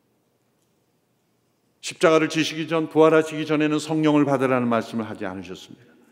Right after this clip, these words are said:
이제 부활하신 주님께서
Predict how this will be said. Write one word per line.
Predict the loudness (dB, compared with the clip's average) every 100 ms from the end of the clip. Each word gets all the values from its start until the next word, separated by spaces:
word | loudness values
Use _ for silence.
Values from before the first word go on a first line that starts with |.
| _ _ _ _ -8
이제 | 2 2
부활하신 | 6 6 6 6 4 2 -2
주님께서 | 0 4 4 4 2 2 0